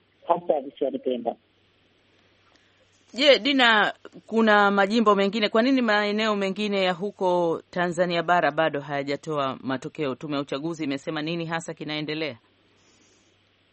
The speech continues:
Speaker 1: Matokeo alivyotangaza mwenyekiti wa Tume ya Taifa ya Uchaguzi, kama alivyosema sasa hivi kwamba wanaendelea kupokea matokeo kutoka kila pande Tanzania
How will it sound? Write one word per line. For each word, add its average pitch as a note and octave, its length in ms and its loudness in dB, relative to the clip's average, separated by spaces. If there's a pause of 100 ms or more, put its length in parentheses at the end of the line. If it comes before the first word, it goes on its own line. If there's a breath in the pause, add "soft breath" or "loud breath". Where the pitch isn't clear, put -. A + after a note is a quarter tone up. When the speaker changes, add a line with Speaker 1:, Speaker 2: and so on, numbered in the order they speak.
(420)
Speaker 1:
Matokeo C#4 760 -2
alivyotangaza A#3 1040 -4
mwenyekiti G#3 500 -6
wa G3+ 80 -2
Tume G3+ 180 -8
ya G3+ 60 -4
Taifa G3 220 -2
ya F#3 60 -2
Uchaguzi, F#3 420 -8
kama F#3+ 200 -4
alivyosema F3+ 580 -4
sasa D#3+ 240 -6
hivi F#3+ 300 -6
kwamba F3+ 300 -4
wanaendelea D#3+ 420 -4
kupokea F3+ 520 -4
matokeo F3+ 640 -4
kutoka F3+ 340 -6
kila E3+ 260 -6
pande E3+ 320 -4
Tanzania D#3 600 -6